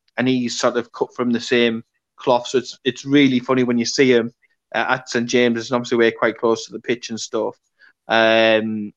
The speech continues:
and you hear him barking, or if you're watching him, obviously when there's no fans in, and you hear him talking to his teammates and stuff like that, and the banter, um, he, he's, he's, like, a great, you know, a great lad. But judging it purely on, on the football on the pitch, I think you've been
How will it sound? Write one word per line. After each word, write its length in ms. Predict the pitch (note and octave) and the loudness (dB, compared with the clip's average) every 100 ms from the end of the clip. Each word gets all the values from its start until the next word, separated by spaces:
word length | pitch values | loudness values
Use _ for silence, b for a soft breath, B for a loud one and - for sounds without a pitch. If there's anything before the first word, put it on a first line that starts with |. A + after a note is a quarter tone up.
| - | -8
and 120 | B2+ | -4
you 60 | A#2 | 0
hear 200 | B2+ A#2 | 2 2
him 80 | |
barking, 380 | A2+ A#2 A2+ - | 0 0 0 0
or 100 | A#2 | 2
if 220 | A#2+ A#2+ | 2 0
you're 80 | C3 | 0
watching 340 | C3+ C3 - C3 | 0 0 -2 0
him, 220 | A#2+ A2 | 0 -2
obviously 320 | B2+ B2+ B2+ | -6 -6 -6
when 160 | A#2 A2+ - | -6 -6 -14
there's 220 | - A#2 C3 | -14 -10 -2
no 160 | A#2+ | -2
fans 380 | A2 A#2+ B2 B2 | 0 -2 -2 -2
in, 180 | A2 G#2 _ B B | -2 -4 _ B B
and 140 | C3 C3 | -2 0
you 80 | B2+ | 2
hear 300 | C3 C#3 C#3 | 2 4 4
him 140 | B2+ | 2
talking 360 | C3 B2+ C3 C3 | 2 2 0 -4
to 80 | |
his 160 | B2+ A#2+ | -4 -2
teammates 540 | - B2 B2+ C3 C3 | 0 0 2 0 0
and 80 | B2 | -6
stuff 200 | - B2 - | -6 -6 -2
like 180 | A2+ - | -4 0
that, 200 | B2 A#2 | -2 -2
and 80 | B2 | -8
the 80 | - - | -10 -2
banter, 520 | C#3+ C#3 A2+ A2+ G#2+ - _ _ _ _ - | 0 0 -2 -4 -6 -8 _ _ _ _ -2
um, 500 | A2+ A2 A2 A2 A2 A#2+ | 2 4 4 2 0 -2
he, 240 | B2 A#2+ | -2 0
he's, 260 | C3+ B2+ - - | -2 -2 -4 -2
he's, 180 | C3+ C3 | -2 0
like, 140 | C#3+ | 0
a 60 | A#2+ | 0
great, 420 | C3 B2 A2 - _ | 4 4 2 -4 _
you 80 | B2 | -8
know, 140 | A2+ G#2 | -8 -6
a 60 | A#2 | -6
great 300 | A#2 A#2+ G#2+ | 2 2 2
lad. 240 | A2+ A#2+ A2+ | 2 2 0
But 160 | A#2+ | -2
judging 300 | - D#3+ - B2+ | 2 2 2 -4
it 80 | |
purely 340 | - C#3 C3 B2 | 0 2 4 4
on, 200 | A#2+ A#2 | 2 0
on 100 | A#2+ | -4
the 100 | A#2+ | -4
football 460 | A#2 B2+ - A2+ A2 | -2 -4 0 0 2
on 140 | A2 | 0
the 60 | G#2+ | -4
pitch, 500 | - D3 B2 - - b b b | 0 0 0 -6 -16 b b b
I 60 | G#2+ | -6
think 220 | B2 A2 | -4 -6
you've 140 | - A#2 | -8 -6
been 200 | A2+ | -4